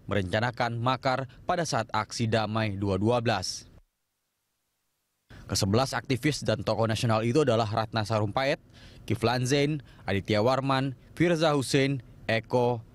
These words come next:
Alvin Indra, Rahmawati Soekarno Putri, Ahmad Dhani, Sri Bintang Pamungkas, Jamran, dan Rizal Kobar. Masing-masing mereka ditangkap melanggar pasal berbeda.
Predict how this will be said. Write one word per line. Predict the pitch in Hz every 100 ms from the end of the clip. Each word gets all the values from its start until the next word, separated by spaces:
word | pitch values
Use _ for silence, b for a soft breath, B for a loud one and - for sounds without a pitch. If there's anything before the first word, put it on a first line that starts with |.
| 107
Alvin | 104 110 98 -
Indra, | 135 123 131 127 - -
Rahmawati | 95 95 101 139
Soekarno | 139 - 120 123
Putri, | 117 131 131 131 123 B -
Ahmad | 160 160 127
Dhani, | 117 110 113 120 113 B B
Sri | - 190
Bintang | 143 123 120
Pamungkas, | 117 117 110 120 117 - - -
Jamran, | 107 117 113 110 117 113 - 113
dan | 107 95
Rizal | 95 139 135 104
Kobar. | - 120 127 101 90 - - - _ _ _ _ _ _ _ _ _ _ _ _ _ _ - B B 98
Masing-masing | 95 107 101 147
mereka | 147 120 139
ditangkap | 135 123 117 147 -
melanggar | 131 110 117 127 135
pasal | 131 127 117 113
berbeda. | 104 98 135 135 107